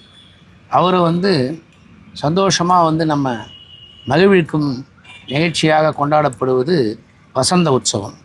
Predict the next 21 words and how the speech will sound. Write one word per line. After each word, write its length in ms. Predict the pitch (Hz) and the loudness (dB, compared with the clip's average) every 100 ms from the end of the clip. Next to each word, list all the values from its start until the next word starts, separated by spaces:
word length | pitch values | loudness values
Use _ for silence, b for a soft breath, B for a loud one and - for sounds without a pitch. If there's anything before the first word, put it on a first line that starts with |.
| - _ _ _ _ _ | -20 _ _ _ _ _
இந்த 200 | - 131 | -6 0
வசந்த 400 | 135 156 196 180 | 0 2 2 2
காலம்னு 440 | 147 139 135 139 | 2 2 0 -4
பேர். 240 | 117 110 - - _ _ _ _ | -8 -10 -14 -20 _ _ _ _
வசந்தன் 640 | 131 135 202 202 180 190 190 | -4 0 2 0 2 0 -2
அப்படின்றது 500 | 143 143 147 139 135 | -4 -2 0 0 0
யாருன்னு 380 | 135 139 139 127 | 2 2 0 -4
கேட்டிங்கன்னா, 320 | 123 135 156 113 135 - - - - - | -4 -4 -4 -6 -12 -20 -20 -20 -20 -6
சூரிய 400 | - 226 226 185 | 2 6 6 4
பகவானுடைய 560 | 156 151 143 131 147 156 | 4 2 2 0 -2 0
தேரோட்டி, 440 | 156 147 113 - _ | 0 2 0 -6 _
அவருக்கு 300 | - 139 123 | -2 0 2
பேர் 140 | 147 | 0
தான் 160 | 151 151 | 2 2
வசந்தன் 540 | 127 165 156 135 127 | 0 2 2 2 0
பேர். 180 | 120 104 - _ _ _ _ _ _ _ _ _ - - - - - - | -2 -6 -12 _ _ _ _ _ _ _ _ _ -20 -20 -20 -20 -20 -4
அவரை 300 | 127 165 180 | 0 2 2
மகிழ்விக்கிறதுக்கும், 960 | 170 170 175 165 147 131 123 117 208 247 _ _ _ _ _ _ - | 2 4 4 2 0 -4 -4 -4 -6 -10 _ _ _ _ _ _ -6
அதே 200 | 147 185 | 0 2
போல் 140 | 170 | 2
பார்த்திங்கன்னா, 480 | 160 147 143 151 175 | 2 0 0 -2 -2